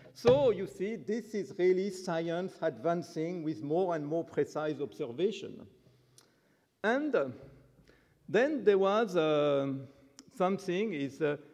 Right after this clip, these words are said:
the theory of, of the moon, in fact, a theory of tidal dissipation by George Darwin. And George Darwin showed that it's due to tidal dissipation that the moon face always, uh, the Earth. And that was in eighteen eighty.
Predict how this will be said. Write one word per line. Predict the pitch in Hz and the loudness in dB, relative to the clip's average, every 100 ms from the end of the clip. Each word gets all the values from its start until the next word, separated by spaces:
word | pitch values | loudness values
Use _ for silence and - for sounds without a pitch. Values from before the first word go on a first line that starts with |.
| - | -8
the | 160 | -8
theory | - 214 240 226 208 202 | 0 2 4 4 2 0
of, | 160 160 - - | -2 -4 -6 -6
of | 151 131 | -4 -2
the | 151 | -2
moon, | 156 175 220 131 | 0 2 0 -2
in | 139 139 | -6 -6
fact, | - 143 175 - | -4 -4 -4 -8
a | |
theory | 110 190 185 202 | -6 -2 0 0
of | 139 - | -2 -2
tidal | 170 180 170 160 | -2 0 0 -4
dissipation | 143 - 139 143 151 185 214 | -6 -8 -8 -6 -6 -4 -6
by | 202 131 131 | -4 -4 -4
George | - 160 147 - | -2 -2 -2 -4
Darwin. | 135 127 139 240 143 - - _ _ _ - | -4 -2 -2 -2 -4 -8 -18 _ _ _ -8
And | 147 | -4
George | 131 233 269 226 | 4 4 4 0
Darwin | 202 190 190 240 226 | -2 0 2 2 -2
showed | - 175 180 208 233 - - - | -2 2 6 6 4 -4 -10 -2
that | 160 160 | -2 -2
it's | 151 - | -8 -6
due | 190 240 | -4 -4
to | 226 | -4
tidal | 175 165 156 156 | -4 -2 -2 -2
dissipation | 135 - 147 - 196 202 180 180 160 | -4 -8 -6 0 0 0 -4 -4 -4
that | 160 170 160 - | -2 -4 -6 -6
the | 151 147 147 - | -4 -4 -8 -10
moon | 131 160 175 | -6 -4 -4
face | 165 - 147 151 - - - | -6 -2 0 -2 -6 -16 -6
always, | 147 151 143 135 135 117 123 | 0 0 2 0 0 -2 -4
uh, | 117 113 110 95 | -2 -2 -6 -8
the | 120 127 | -6 -2
Earth. | 180 120 - - - - _ _ _ _ _ _ 135 | 0 -2 -8 -16 -20 -20 _ _ _ _ _ _ -8
And | 127 | -2
that | - - | -2 0
was | 190 190 | 0 0
in | 160 151 | -2 -2
eighteen | 156 160 175 165 | -4 -4 -6 -4
eighty. | 147 143 - 165 262 | -4 -4 -2 -2 0